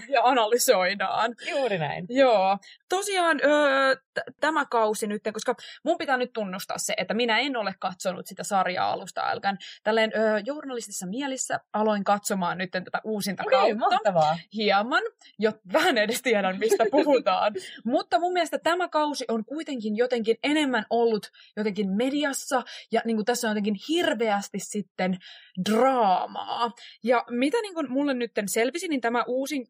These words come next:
Speaker 1: neljäs kausi, niin sijoittuu
Speaker 2: <laughs>
Speaker 1: tuhat yhdeksänsataaseitsemänkymmentäseitsemän viiva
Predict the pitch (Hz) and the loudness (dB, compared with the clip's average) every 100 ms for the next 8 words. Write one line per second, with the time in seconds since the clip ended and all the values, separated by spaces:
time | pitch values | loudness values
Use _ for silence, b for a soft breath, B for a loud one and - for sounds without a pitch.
0 | - 214 214 196 185 185 185 196 349 349 | -10 -6 -4 -4 -4 -2 -2 0 -4 -4
1 | B B 208 208 - 269 262 - 233 226 | B B -2 -2 2 2 2 0 -2 -2
2 | - 254 185 330 415 - 359 311 240 220 | 0 0 2 2 2 0 -2 2 2 4
3 | 247 262 277 214 185 170 180 277 320 330 | 2 0 -2 -6 -8 -10 -10 -6 -6 -6
4 | 302 285 - 190 190 220 214 202 | -6 -6 -6 -6 -2 0 0 0